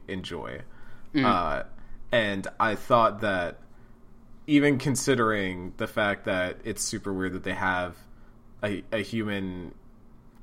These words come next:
Speaker 1: character take on all this Asari stuff, there was, there were some diamonds in the rough. Let's put it that
Speaker 2: Mm.
Speaker 1: way. Um, but we get to start off with some of my favorite stuff ever, which is open world bullshit. Because
Speaker 2: Hell yeah.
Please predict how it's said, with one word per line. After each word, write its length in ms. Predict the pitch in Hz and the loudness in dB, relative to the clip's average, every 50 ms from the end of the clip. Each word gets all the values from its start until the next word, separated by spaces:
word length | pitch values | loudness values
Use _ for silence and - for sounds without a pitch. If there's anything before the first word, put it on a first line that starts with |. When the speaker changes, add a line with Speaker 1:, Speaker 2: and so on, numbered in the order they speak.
| - - - - | -18 -16 -14 -8
Speaker 1:
character 720 | - - 120 107 104 101 - 110 101 95 90 85 82 - - | -2 0 2 2 2 2 0 0 0 0 0 -2 -4 -6 -6
take 240 | - - 113 95 - | -4 -2 -2 -2 0
on 220 | 95 95 98 92 | 0 0 0 0
all 180 | - - 92 95 | -2 -2 -2 -2
this 160 | 92 90 101 | -2 -4 -4
Asari 400 | 98 - - 95 92 92 90 - | -4 -2 -2 0 0 -2 -2 -4
stuff, 420 | - - - 104 92 90 87 - - - - - - - - - - - - - - - 127 117 120 - - - | -4 -4 -2 0 0 -2 -2 -6 -10 -18 -18 -18 -18 -18 -18 -18 -18 -18 -18 -16 -12 -10 -10 -10 -10 -12 -2 4
there 200 | 139 131 131 135 | 6 6 6 6
was, 520 | 131 117 127 127 127 123 - - - - - - | 6 6 6 6 6 6 4 2 -2 -4 -2 2
there 100 | - 127 | 4 4
were 100 | 120 131 | 6 6
some 220 | 127 - 147 135 120 | 4 4 4 4 4
diamonds 480 | 107 110 104 110 110 104 101 95 90 | 4 4 4 2 2 0 -2 -4 -6
in 80 | 92 80 | -6 -8
the 80 | 78 | -8
rough. 420 | 65 - - - - - - - - - | -8 -8 -8 -8 -10 -10 -12 -14 -12 -8
Let's 160 | - 123 - - | -6 -6 -6 -6
put 160 | - - 90 | -6 -6 -4
it 100 | 82 - | -2 0
that 180 | 123 117 113 | 0 0 0
Speaker 2:
Mm. 40 | 110 | 0
Speaker 1:
way. 200 | - - - 110 127 - - - - - - - - | -2 -4 -6 -6 -8 -10 -12 -14 -16 -16 -18 -2 4
Um, 500 | - 131 120 113 107 101 92 82 78 76 - - - - - - - - - - - - - - - - | 6 8 8 8 6 4 2 -2 -6 -10 -12 -14 -18 -16 -16 -14 -14 -14 -16 -18 -20 -20 -20 -18 -4 2
but 100 | - 147 | 4 6
we 140 | 147 151 143 | 6 8 8
get 140 | 135 185 - | 6 6 4
to 60 | 165 | 4
start 300 | 143 - - 127 117 113 | 0 2 4 4 4 4
off 240 | 107 104 104 98 - | 4 4 2 2 0
with 240 | 101 95 85 - - | -4 -6 -6 -6 -8
some 220 | - - - 104 | -6 -4 -4 -4
of 120 | 98 92 90 | -4 -4 -4
my 180 | 92 87 87 87 | -4 -4 -4 -4
favorite 320 | - 92 82 87 - - | -6 -6 -6 -6 -6 -6
stuff 400 | - - 78 71 71 - - - - - | -6 -6 -6 -8 -8 -10 -12 -16 -10 -6
ever, 300 | 98 101 90 90 87 82 | -4 -4 -2 -4 -4 -4
which 200 | 85 85 85 - | -4 -6 -6 -8
is 140 | 90 82 73 - | -8 -8 -6 -4
open 320 | 101 113 117 123 104 104 | -4 -2 -2 -2 -2 -2
world 260 | 107 110 107 92 82 80 | 0 0 0 -2 -2 -4
bullshit. 500 | 82 90 95 98 - - 82 71 67 - - - - - - - - - | -4 -4 -2 -2 -4 -4 -6 -8 -10 -12 -16 -18 -18 -14 -12 -12 -8 -6
Because 180 | - 107 95 135 | -4 -2 0 2
Speaker 2:
Hell 200 | 127 123 135 143 | 4 4 4 4
yeah. 180 | 131 117 104 | 2 2 0